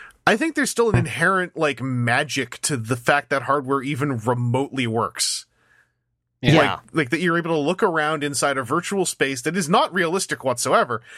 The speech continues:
Speaker 1: and that you
Speaker 2: Mm-hmm.
Speaker 1: have two hands, quote unquote, that you can wave around that have somewhere between two to five buttons each that can manipulate that world you're in. To me, that is still absolutely magical.
Speaker 2: Yeah.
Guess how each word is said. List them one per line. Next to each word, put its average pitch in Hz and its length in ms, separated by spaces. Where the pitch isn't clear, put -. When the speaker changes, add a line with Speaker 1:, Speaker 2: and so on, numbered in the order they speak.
Speaker 1:
and 175 160
that 175 120
you 165 100
Speaker 2:
Mm-hmm. 139 100
Speaker 1:
have 151 360
two 226 240
hands, 151 680
quote 135 220
unquote, 120 480
that 135 100
you 143 100
can 127 180
wave 190 240
around 139 460
that 127 140
have 131 380
somewhere 160 280
between 151 380
two 160 180
to 180 60
five 147 320
buttons 131 340
each - 380
that 139 220
can 147 180
manipulate 139 520
that 120 140
world 147 280
you're 117 140
in. 113 140
To 180 140
me, 233 240
that 254 180
is - 120
still 233 580
absolutely 208 560
magical. 135 540
Speaker 2:
Yeah. 190 200